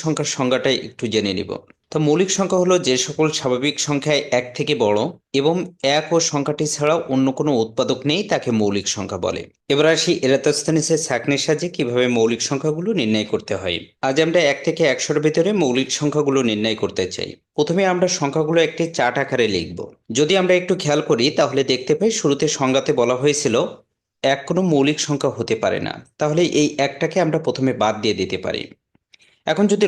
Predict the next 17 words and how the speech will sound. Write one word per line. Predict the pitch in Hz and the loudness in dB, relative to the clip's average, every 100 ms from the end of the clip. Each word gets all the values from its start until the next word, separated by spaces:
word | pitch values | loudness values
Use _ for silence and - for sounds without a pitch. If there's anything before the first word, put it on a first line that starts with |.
| 151 | 2
লক্ষ্য | 151 196 185 | 2 0 0
করি | 143 135 160 139 | 2 2 0 -2
এই | 147 | 0
চার্টের | - 160 165 170 | -2 0 0 0
ভিতরে | 175 180 180 | 0 0 0
সবথেকে | - 147 165 165 165 | -2 -6 -4 -4 -2
ছোট | 147 160 170 | -2 0 2
মৌলিক | 156 147 151 | 2 2 0
সংখ্যাটি | - 151 156 135 113 | -2 -2 -2 -2 -2
কত | 110 123 | 0 -2
হতে | 110 107 98 | -2 -4 -4
পারে, | 87 - - _ _ _ _ - - _ | -6 -8 -16 _ _ _ _ -20 -20 _
তা | 151 - | -4 0
ছোট | 170 208 | -2 2
মৌলিক | 190 185 190 | 2 2 0
সংখ্যাটি | 185 185 185 185 | 0 0 2 2
আমরা | 165 | 2